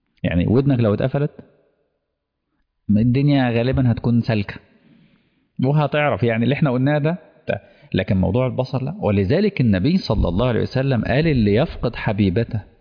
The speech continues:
اللي هو العين يعني، "ويصبر، ما-، ملوش جزاء إلا الجنة".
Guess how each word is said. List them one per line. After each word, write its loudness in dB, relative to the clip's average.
اللي -2
هو 2
العين 2
يعني، 2
"ويصبر، 0
ما-، 2
ملوش 2
جزاء 0
إلا 2
الجنة". 0